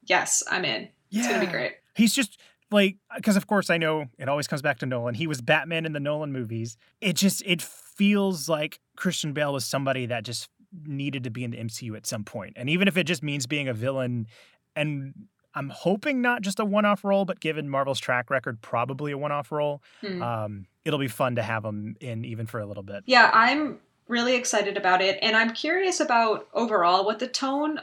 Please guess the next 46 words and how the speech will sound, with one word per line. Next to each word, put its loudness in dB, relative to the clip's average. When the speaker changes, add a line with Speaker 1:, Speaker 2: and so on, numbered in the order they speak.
Speaker 1:
of 0
Love 0
and -2
Thunder 0
is -2
going 2
to -4
be, 0
because -4
Ragnarok 2
really -4
went -4
into -8
that, -2
you -4
know, -2
kind 0
of -4
campy -2
territory. 2
Speaker 2:
Mm-hmm. 6
Speaker 1:
In 6
my, 12
in 6
my 8
opinion, 4
not 10
overly 2
so. 2
I 6
love 2
Ragnarok. 0
I -6
think -6
it's -6
fantastic. 2
Speaker 2:
So 6
do 2
I. 0
Speaker 1:
Um, 2
but 2
knowing 4
that 2
Waititi 0
is -6
back, 8